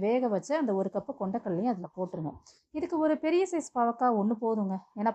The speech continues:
பாவக்காய், கொண்டைக்கடலை ரெண்டும் போடுறதுனால ரொம்ப நிறையா தெரியும், அது போதும். இதை நல்லா போட்டு இது கொஞ்சம் கொதிச்சு வரும்போது அந்த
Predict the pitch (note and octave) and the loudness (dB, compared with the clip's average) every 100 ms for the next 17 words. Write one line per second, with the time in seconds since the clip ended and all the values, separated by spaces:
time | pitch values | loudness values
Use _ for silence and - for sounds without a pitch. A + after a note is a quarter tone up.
0 | G#3+ G#3+ C4 D#4 D#4+ G3+ A3+ A3 F#3+ F#3 | 2 2 2 0 -4 -4 -4 -2 0 0
1 | G3+ G#3 F#3 F3+ A#3 G#3 G3+ G3 D#3+ F#3+ | -2 -4 -4 -2 -2 -2 0 0 2 2
2 | G3+ E3+ D#3+ E3+ - _ _ _ G3+ G#3 | 0 0 -2 -4 -10 _ _ _ 0 0
3 | G#3+ G3 F#3 - _ _ _ _ _ - | 0 0 0 -6 _ _ _ _ _ -2
4 | A#3+ A3+ A3 A#3+ C4 D#4 F4+ - A3+ A3 | 2 2 4 4 4 2 -2 -2 -2 -2
5 | A3 C#4+ C#4 A3+ A3 A3+ B3 A3+ D4+ - | -2 -2 -2 -2 -2 -2 0 0 0 0
6 | C4+ F3+ F3 D#3+ D#3 D#3 E3+ E3+ - _ | 0 0 0 -2 0 2 2 2 -2 _
7 | _ - G3 | _ -4 0